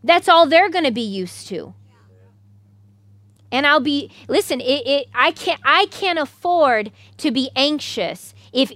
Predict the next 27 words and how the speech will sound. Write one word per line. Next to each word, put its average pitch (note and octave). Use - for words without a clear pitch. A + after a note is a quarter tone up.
anything, D4
so A#3+
that A3
my G#3
children A3
don't F#3
develop F3
that D3+
habit. -
Amen? A#3+
So -
that D4
that C4+
spirit, D#4+
they're C#4+
not D4
used C#4+
to C#4+
and A3+
conditioned A#3
living A#3+
with G#3
that G#3
spirit -
in G#3+
the F#3
home. F3+